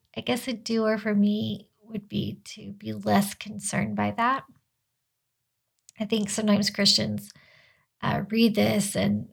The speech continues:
we go two different extremes. One, we don't want to have anything to do <laughs> with hate or isolation or any of that. The other thing, I think some Christians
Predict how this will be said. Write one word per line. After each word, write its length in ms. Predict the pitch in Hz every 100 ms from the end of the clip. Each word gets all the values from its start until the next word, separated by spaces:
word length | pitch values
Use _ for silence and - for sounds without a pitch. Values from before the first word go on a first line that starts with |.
| -
we 120 | 226
go 240 | 202 220 214
two 320 | - 233 214
different 340 | 208 202 202
extremes. 560 | 202 - - 104 104 -
One, 560 | 110 110 107 107 104 - _ _
we 200 | 208 202 - _ _ _
don't 160 | 208 214
want 140 | 196
to 40 |
have 220 | 185 202 196
anything 340 | 190 - 208
to 80 | 196
do 160 | -
<laughs> 60 | 247
with 120 | 349 -
hate 500 | - 220 196 202 165
or 240 | 214 -
isolation 800 | 226 214 - - 202 202 190 196
or 120 | 214 208
any 240 | 202 202
of 140 | 208
that. 360 | 196 196 208 226 - - - - _
The 160 | - 214
other 240 | 233 330
thing, 320 | 320 208 208 214
I 100 | 214
think 240 | 220 226
some 360 | - 220 262 277
Christians 600 | 233 220 220 214 202